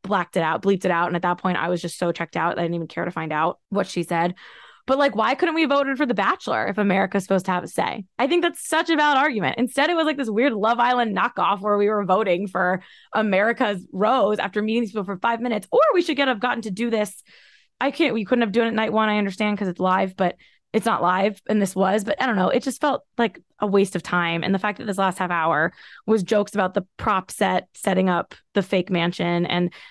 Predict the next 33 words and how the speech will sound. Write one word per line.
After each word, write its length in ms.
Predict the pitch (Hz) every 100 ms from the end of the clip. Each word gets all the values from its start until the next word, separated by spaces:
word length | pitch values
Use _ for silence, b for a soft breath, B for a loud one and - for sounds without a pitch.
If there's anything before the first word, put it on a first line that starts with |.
| -
Zach 360 | 202 196 190 -
having 260 | 202 185
to 60 | 190
meet 160 | 185
these 160 | 190 180
women. 500 | 175 175 175 175 180 B B B _ -
And 160 | 226
it's 160 | 220 -
just, 140 | 233
it, 160 | 262 277
it, 120 | - -
they've 180 | 320 285
done 160 | 349
this 140 | 392 -
the 100 | 247
last 200 | 220 -
couple 180 | 208
of 80 | 202
years, 220 | 185 196
and 100 | 220
it 80 | 240
never 220 | 233 262
leaves 180 | 339 285
an 60 | 226
impression. 420 | 180 190 185 170
Like, 140 | 175
none 160 | 185 226
of 120 | 277
the 80 | 254
people 320 | - 233 208
who 60 | 202
do 220 | 175 190
anything 500 | 185 180 175 175 170